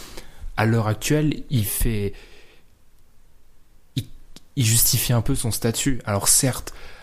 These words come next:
un mec comme Embiid est plus transcendant, mais, mais... et pourtant ça vient d'un, de la part d'un,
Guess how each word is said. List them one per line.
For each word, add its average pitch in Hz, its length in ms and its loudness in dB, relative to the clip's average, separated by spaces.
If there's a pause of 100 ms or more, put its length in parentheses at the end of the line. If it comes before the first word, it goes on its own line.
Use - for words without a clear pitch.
un 110 100 2
mec 113 180 4
comme 107 220 2
Embiid 110 380 4
est 101 40 4
plus - 220 2
transcendant, 120 760 2
mais, 95 1000 0
mais... 113 260 6
et 110 80 4
pourtant - 300 0
ça 110 160 -4
vient 104 160 2
d'un, 98 240 2
de 101 100 0
la 101 80 4
part 107 260 0
d'un, 98 200 -2